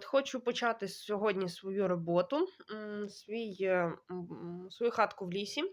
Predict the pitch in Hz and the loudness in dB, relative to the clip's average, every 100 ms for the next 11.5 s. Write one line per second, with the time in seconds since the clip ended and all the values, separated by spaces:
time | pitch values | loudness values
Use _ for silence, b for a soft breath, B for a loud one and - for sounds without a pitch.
0 | _ _ _ - B B B - 208 - | _ _ _ -20 B B B -10 -10 -10
1 | - 202 214 208 208 202 202 - 302 254 | -4 2 4 6 6 4 0 -2 2 4
2 | 254 277 277 277 254 - 247 247 233 285 | 6 6 6 4 0 -2 -4 -4 0 0
3 | 349 370 349 247 214 180 180 180 185 175 | 6 4 4 0 2 0 4 4 4 4
4 | 165 156 160 _ _ _ - 214 262 247 | 4 2 -2 _ _ _ -4 -2 0 0
5 | 185 185 240 269 _ B B B - 196 | 0 2 2 0 _ B B B -4 6
6 | 226 226 214 226 214 202 226 233 - 185 | 8 8 8 2 0 -4 -2 -4 -2 0
7 | 185 185 - 175 175 285 - B B B | 2 2 2 2 6 4 2 B B B
8 | B - 226 226 277 311 294 269 254 247 | B -2 -2 4 6 6 4 4 4 2
9 | 247 240 233 220 208 190 185 190 185 180 | 2 2 2 2 2 2 4 4 4 2
10 | 175 170 175 214 233 202 180 165 196 233 | 2 2 2 -4 -4 -2 2 0 0 -2
11 | 247 254 269 277 359 | 0 2 2 2 -2